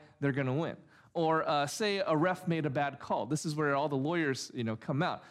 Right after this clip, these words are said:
You're gonna watch the Super Bowl, and there's gonna be some controversial call from a ref. Maybe it could have determined the game. Now, every, every, suddenly, everyone's giving a defense, right, of,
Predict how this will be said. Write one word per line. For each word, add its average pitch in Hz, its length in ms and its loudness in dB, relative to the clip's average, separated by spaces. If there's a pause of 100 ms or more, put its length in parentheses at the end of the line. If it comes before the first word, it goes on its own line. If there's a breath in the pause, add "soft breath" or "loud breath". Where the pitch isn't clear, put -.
(160 loud breath)
You're 135 80 -6
gonna 143 180 0
watch 160 160 -2
the 139 80 -2
Super 196 320 -2
Bowl, 117 320 -2 (160 loud breath)
and 156 100 0
there's 165 120 4
gonna 175 160 2
be 180 80 0
some 170 160 0
controversial 190 840 0
call 165 380 0
from 139 220 -2
a 139 40 4
ref. 208 340 0
Maybe 160 240 0
it 165 60 -2
could 170 140 -2
have 160 100 2
determined 160 400 0
the 139 60 0
game. 165 340 -6 (240 loud breath)
Now, 185 200 2
every, 247 200 4 (180)
every, 233 280 2
suddenly, 202 320 2
everyone's 208 340 2
giving 185 300 2
a - 20 2
defense, 156 600 -2
right, 180 180 0
of, 143 140 -2